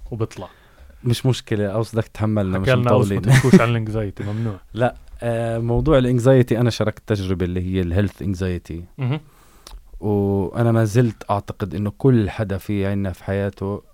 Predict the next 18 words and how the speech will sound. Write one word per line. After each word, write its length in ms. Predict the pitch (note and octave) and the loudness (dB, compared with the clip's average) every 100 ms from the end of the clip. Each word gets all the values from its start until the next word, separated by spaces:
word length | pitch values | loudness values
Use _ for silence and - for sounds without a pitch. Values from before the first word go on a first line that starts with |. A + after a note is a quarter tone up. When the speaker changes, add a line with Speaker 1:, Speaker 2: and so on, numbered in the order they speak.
| G2+ | -8
Speaker 2:
آه، 240 | F#2 F2+ | -6 -6
صابه، 800 | - - G2+ F#2+ F2 F#2 F2+ F2+ - | -6 -2 0 0 -2 -4 -2 -4 -8
آه، 320 | G#2 F#2 - | -10 -10 -8
انكزايتي 500 | G2+ F#2 G2 F#2+ - | -8 -4 -2 -2 -4
معينة، 720 | F#2 F2 F#2+ F#2+ F#2 F2+ F2+ E2 | -4 -4 -4 -4 -6 -6 -8 -10
صابه 420 | - G2 F#2+ F2+ | -12 -8 -6 -6
تروما 440 | E2 - G2 F#2 F2+ | -10 -6 -4 -4 -4
معينة 640 | F2+ F2+ F2+ F2+ F2+ F2+ - - - - - _ | -4 -4 -4 -6 -6 -8 -12 -20 -20 -20 -20 _
في 140 | - | 0
موقف 540 | A2+ A2 - G2+ G2 - | 2 2 2 -4 -4 -8
أثر 340 | A2 - F#2+ F2+ | -12 -8 -8 -8
فيه 160 | G#2+ | -8
في 120 | F#2+ | -10
حياته 580 | - G2 G2 - F#2+ G#2 - - | -8 -6 -6 -4 -6 -6 -10 -14
واكتشفه 600 | - - A2+ G#2 - G2+ | -12 -2 -2 -2 -6 -4
بعد 260 | F#2+ E2+ | -4 -4
فترة 280 | - - F2+ | -8 -10 -10
طويلة. 400 | E2+ F2 E2+ D#2+ | -8 -8 -8 -10